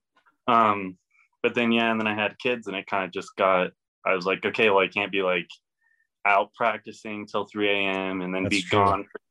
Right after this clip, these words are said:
Speaker 1: two weeks and
Speaker 2: Yeah.
Speaker 1: blah, blah, blah." So I was like, "Shit, I wanna try doing, you know, I can paint and do everything like that, like,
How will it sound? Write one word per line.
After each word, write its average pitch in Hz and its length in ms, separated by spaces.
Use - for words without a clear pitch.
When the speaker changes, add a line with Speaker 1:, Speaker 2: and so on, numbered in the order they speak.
Speaker 1:
two 98 120
weeks 95 520
and 90 300
Speaker 2:
Yeah. - 0
Speaker 1:
blah, 90 160
blah, 87 160
blah." 98 360
So - 140
I 139 80
was 143 140
like, 147 200
"Shit, 156 420
I 123 80
wanna 113 580
try 110 520
doing, 107 420
you 110 120
know, 104 140
I 107 60
can 101 300
paint 131 300
and 98 140
do 101 100
everything 98 380
like 92 200
that, 110 200
like, 92 160